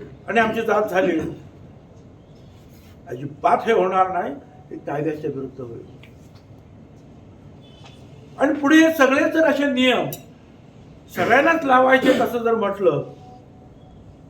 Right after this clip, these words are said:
दलित, आदिवासी यांना सुद्धा, मग काय होईल? मग दलितांमध्ये पण कोणी घुसतील,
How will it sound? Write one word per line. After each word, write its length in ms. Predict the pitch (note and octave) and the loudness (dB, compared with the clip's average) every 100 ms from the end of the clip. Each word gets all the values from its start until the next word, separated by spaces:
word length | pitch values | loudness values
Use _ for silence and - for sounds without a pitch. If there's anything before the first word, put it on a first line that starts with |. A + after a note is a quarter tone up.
| - - - - - - - - - - - - - | -20 -20 -20 -20 -20 -20 -20 -20 -20 -20 -20 -20 -4
दलित, 380 | F3 G#3+ A3+ - - E3+ | 0 0 -2 -6 -4 -2
आदिवासी 500 | G#3+ A3+ G#3+ G#3 G#3+ - - | 0 -2 -2 -4 -6 -8 -4
यांना 280 | F3+ G#3+ G#3+ | -2 -2 -4
सुद्धा, 180 | G#3+ G3+ | -4 -6
मग 180 | G#3 A3+ | -6 2
काय 140 | A#3+ | 4
होईल? 220 | G#3 D#3+ B2 - - - - - - - - - - - - - - - - - - F#2 - - - - - - - - - - - - | 4 0 -6 -14 -20 -20 -20 -20 -20 -20 -20 -20 -20 -20 -20 -20 -20 -20 -20 -16 -8 -6 -6 -12 -14 -16 -18 -20 -20 -20 -20 -20 -16 -8
मग 100 | F3 | 0
दलितांमध्ये 580 | G#3+ C4+ D4 D4 C#4 D4 | 0 2 0 2 0 2
पण 140 | D4 D4 | 2 2
कोणी 200 | C#4+ D4+ | 0 0
घुसतील, 440 | B3+ - A3+ | 0 -2 -2